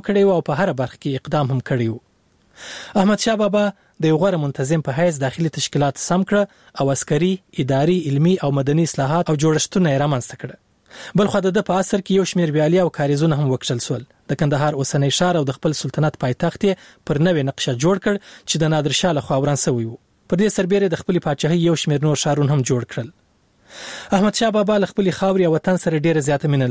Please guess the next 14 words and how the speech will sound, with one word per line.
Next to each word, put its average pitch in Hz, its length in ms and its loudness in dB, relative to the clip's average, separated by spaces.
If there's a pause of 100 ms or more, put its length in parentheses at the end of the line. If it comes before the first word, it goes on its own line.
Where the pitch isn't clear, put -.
لرل. 117 220 -6 (300)
بل 143 80 0
خو 160 100 -2
هغه 139 240 0
غوښتل 185 380 0
چې - 140 -8
د 139 120 2
نورو 170 240 4
لویو 156 220 2
سیمو 165 240 2
له 135 140 0
تخت 151 180 -2
نیولو 139 240 4
وروسته 196 340 0